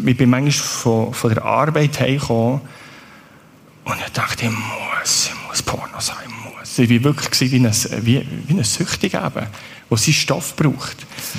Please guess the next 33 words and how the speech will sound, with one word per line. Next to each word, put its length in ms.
Und, 260
äh, 260
ich 320
habe 120
mir 120
nichts 160
Besseres 340
gewusst, 240
als 140
mich 180
einfach 220
einzusperren. 600
Ich 240
hatte 100
so 60
eine 100
kleine 240
Werkstatt 420
gehabt, 280
bin 80
in 80
die 80
Werkstatt, 480
bin 100
dort 160
auf 100
die 80
Knie, 220
habe 100
gebetet, 380
gebetet, 340
gebetet, 320
gebetet, 320